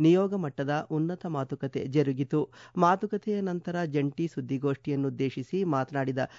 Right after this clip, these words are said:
ಪ್ರಧಾನಿ ನರೇಂದ್ರ ಮೋದಿ, ಭಾರತ ಮತ್ತು ಸ್ಲೋವಾಕಿಯಾ ನಡುವಿನ ದ್ವಿಪಕ್ಷೀಯ ಬಾಂಧವ್ಯವನ್ನು ಸಮಗ್ರ ಪಾಲುದಾರಿಕೆ ಮಟ್ಟಕ್ಕೆ ಕೊಂಡೊಯ್ಯಲು ನಿರ್ಧರಿಸಲಾಗಿದೆ ಎಂದು ಪ್ರಕಟಿಸಿದರು.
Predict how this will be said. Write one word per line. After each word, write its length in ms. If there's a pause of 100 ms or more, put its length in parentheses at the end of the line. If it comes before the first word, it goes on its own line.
(120)
ಪ್ರಧಾನಿ 500
ನರೇಂದ್ರ 360
ಮೋದಿ, 320 (340)
ಭಾರತ 380 (120)
ಮತ್ತು 380
ಸ್ಲೋವಾಕಿಯಾ 720
ನಡುವಿನ 480
ದ್ವಿಪಕ್ಷೀಯ 640
ಬಾಂಧವ್ಯವನ್ನು 760 (320)
ಸಮಗ್ರ 460
ಪಾಲುದಾರಿಕೆ 720
ಮಟ್ಟಕ್ಕೆ 480
ಕೊಂಡೊಯ್ಯಲು 520 (200)
ನಿರ್ಧರಿಸಲಾಗಿದೆ 920
ಎಂದು 240
ಪ್ರಕಟಿಸಿದರು. 680